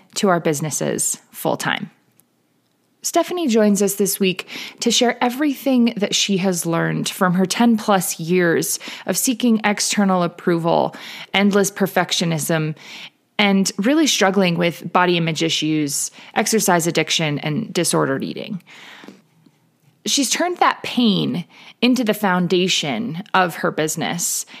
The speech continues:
and now helps others learn how to not only feel freedom around food, exercise, and their bodies, but deeply knowing their worth through one-on-one coaching,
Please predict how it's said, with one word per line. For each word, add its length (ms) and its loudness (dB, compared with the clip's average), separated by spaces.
and 340 2
now 260 2
helps 360 -2
others 460 0
learn 240 0
how 220 0
to 80 0
not 220 2
only 240 2
feel 200 0
freedom 500 2
around 360 2
food, 340 2
exercise, 840 0
and 280 4
their 140 0
bodies, 540 0
but 480 0
deeply 420 2
knowing 600 2
their 240 2
worth 640 -2
through 220 2
one-on-one 440 2
coaching, 540 -4